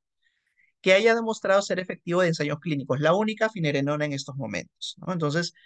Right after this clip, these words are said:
yo debería en este tipo de pacientes también ofrecerle un fármaco de este tipo, finerenona. Nombre comercial en el Perú, Firialta. Viene de diez y viene de veinte miligramos.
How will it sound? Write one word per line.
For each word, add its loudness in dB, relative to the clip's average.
yo 4
debería 2
en -6
este -8
tipo -4
de 0
pacientes -6
también -2
ofrecerle 0
un -4
fármaco -2
de -4
este -10
tipo, -8
finerenona. -2
Nombre 0
comercial 0
en 0
el -4
Perú, -6
Firialta. -2
Viene -2
de -2
diez -4
y -8
viene -4
de -4
veinte -8
miligramos. -6